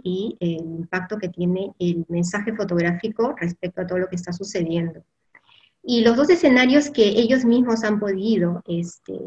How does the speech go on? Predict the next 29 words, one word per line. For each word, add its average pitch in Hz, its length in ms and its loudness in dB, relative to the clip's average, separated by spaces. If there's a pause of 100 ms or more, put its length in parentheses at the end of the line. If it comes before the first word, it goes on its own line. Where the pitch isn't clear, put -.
(440)
identificar 180 960 -2 (880)
tiene 269 240 8
que 247 120 6
ver 226 280 6
con 220 460 2
el 190 140 2
manejo 190 320 2
de 185 120 2
fuentes, 208 680 2
que 196 100 -2
es 202 100 -4
lo 196 100 -4
que 175 120 -2
quizás 175 320 -4
más 196 180 -6
adelante 180 440 0
voy 170 180 0
a 175 100 -2
poder, 175 280 -4
este, 180 320 -6
desarrollar 170 480 -2
un 180 80 -2
poquito 175 320 -4
más. 170 400 -8 (720)
Eh, 185 360 2
vivimos 233 520 6
en 208 120 4
este 208 200 2
momento 208 520 4